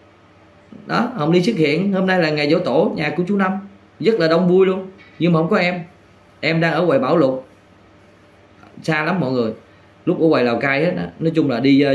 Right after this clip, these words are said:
chung tay cùng với những người mà hội từ thiện. Đó, thì, à, đi, à, à, để quay những cái hình ảnh mà những bà con khó khăn ở ngoài đây. Nói chung là mọi người cũng, ờ, cầu xin cho những người ở đây được bình an. Đó, chứ không phải là, là em còn ở đó đâu. Em đi ra, em về đây rồi, nhưng mà ngày nào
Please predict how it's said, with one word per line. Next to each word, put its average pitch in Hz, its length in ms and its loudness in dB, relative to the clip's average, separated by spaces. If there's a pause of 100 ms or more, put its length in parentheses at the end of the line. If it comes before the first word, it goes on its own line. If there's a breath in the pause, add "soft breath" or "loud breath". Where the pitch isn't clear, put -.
chung 139 180 0
tay 131 240 -2
cùng 107 200 -4
với 143 120 2
những 135 240 -2
người 113 220 2
mà 104 420 -4
hội 98 180 -6
từ 107 160 0
thiện. 101 240 -4 (560 loud breath)
Đó, 120 300 -4
thì, 101 160 -4
à, 98 240 -6
đi, 120 260 -2
à, 117 300 -4 (540 soft breath)
à, 107 280 -4
để 104 140 0
quay 123 140 2
những 117 240 -2
cái 143 80 -2
hình 120 160 -4
ảnh 92 220 -8
mà 101 400 -8
những 101 120 -10
bà 104 100 -6
con 113 380 -8
khó 143 140 -8
khăn 127 180 -8
ở 113 60 -8
ngoài 113 160 -4
đây. 123 160 -6 (600 loud breath)
Nói 120 140 -8
chung 117 140 -4
là 98 120 -6
mọi 95 160 -8
người 101 240 -4
cũng, 120 260 -6
ờ, 113 200 -6
cầu 92 140 -8
xin 120 240 -4
cho 113 80 -2
những 113 220 -6
người 110 140 0
ở - 20 0
đây 120 120 -2
được 104 240 -2
bình 101 120 -4
an. 123 180 -8 (480 loud breath)
Đó, 165 260 -6 (500 soft breath)
chứ 214 140 2
không 180 100 2
phải 160 160 2
là, 139 200 -2
là 139 160 -2
em 160 300 -4
còn 139 200 2
ở 156 80 0
đó 185 100 2
đâu. 180 320 -2
Em 170 160 -2
đi 175 80 4
ra, 170 200 0
em 170 160 -2
về 135 100 2
đây 156 140 2
rồi, 135 320 2
nhưng 151 120 -2
mà 127 100 -4
ngày 131 200 -2
nào 131 320 -2